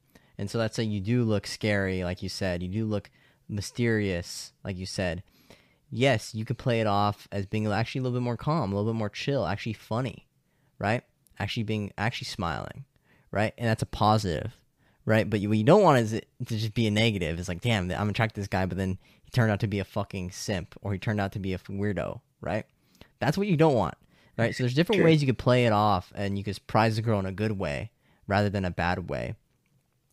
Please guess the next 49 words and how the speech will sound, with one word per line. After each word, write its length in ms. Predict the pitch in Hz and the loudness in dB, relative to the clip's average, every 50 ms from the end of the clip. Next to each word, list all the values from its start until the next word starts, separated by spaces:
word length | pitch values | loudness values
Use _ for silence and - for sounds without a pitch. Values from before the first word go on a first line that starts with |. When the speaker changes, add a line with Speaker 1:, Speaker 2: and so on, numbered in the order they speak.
| - - - - | -20 -10 -4 -2
Speaker 1:
And 100 | 113 104 | -2 0
so 120 | - 104 | 0 0
you 220 | 98 95 107 127 139 | 0 2 2 4 4
were 100 | 131 117 | 4 2
just 140 | 104 104 - | 2 -2 -4
surprising 340 | - - - 107 110 104 110 | -6 -2 0 0 0 0 0
the 60 | 101 | -2
girls 240 | 92 101 98 98 92 | 0 0 0 0 0
in 80 | 95 80 | -2 -2
a 80 | 85 | -2
very 240 | 92 95 98 95 92 | -2 0 0 0 0
negative 420 | 90 90 92 90 92 87 85 - | -2 -2 -2 -4 -4 -6 -8 -8
way. 240 | 87 82 73 92 92 80 | -6 -6 -4 -4 -6 -6
<laughs> 40 | - - - - - - - - - 240 | -8 -12 -18 -20 -20 -20 -20 -18 -12 -10
It 320 | 269 285 269 196 - 127 | -8 -6 -4 -2 0 2
might 160 | 123 127 131 139 | 4 6 6 6
have 120 | 127 117 | 6 4
been 120 | 120 117 | 2 2
better 200 | 107 123 117 113 | 4 4 4 6
off 140 | 110 107 - | 4 4 6
just 240 | - - 107 101 - | 4 4 4 2 -4
to 80 | 117 98 | -2 -2
be 260 | - 117 113 110 101 | 0 0 0 2 4
that, 260 | - - - 294 254 226 | 4 4 6 4 4 4
that 160 | - 113 - | 2 2 4
Speaker 2:
<laughs> 20 | 127 | 4
Oh, 40 | 127 | 6
Speaker 1:
mysterious, 520 | - 139 117 117 120 120 117 113 107 113 | 8 8 8 8 6 6 8 8 6 6
Speaker 2:
shit. 80 | 117 - | 4 -2
Speaker 1:
scary 380 | - - 120 110 104 101 95 90 | -4 0 2 2 2 2 2 0
guy 320 | 87 104 104 104 98 92 90 | 2 2 4 4 4 2 0
in 80 | 82 | -2
the 60 | 80 80 | -4 -4
first 360 | - 104 104 101 - - - | -4 -4 -4 -4 -4 -6 -8
place. 340 | - 80 62 - - - - | -6 -6 -6 -6 -8 -10 -8
You 60 | 104 104 | -6 -4
know 60 | 98 | -4
what 40 | 95 | -4
I'm 60 | 98 | -4
saying? 320 | - 107 104 107 113 117 - _ - - - - - - - - - | -2 -2 0 0 -2 -4 -6 _ -10 -6 -4 -4 -4 -6 -8 -6 -2
Um, 480 | 120 113 104 101 95 92 87 87 92 | 2 2 4 4 2 2 0 -2 -2
which 160 | 110 123 - | -2 0 2
you 40 | 131 | 4
don't 120 | 143 151 156 | 4 6 6
always 160 | 151 131 - | 6 4 4
have 200 | 123 - - - | 4 4 4 4
Speaker 2:
Yeah. 20 | |
Speaker 1:
to 80 | - 95 | 2 -2
be, 280 | 85 73 67 - 139 | -4 -4 -6 -8 -10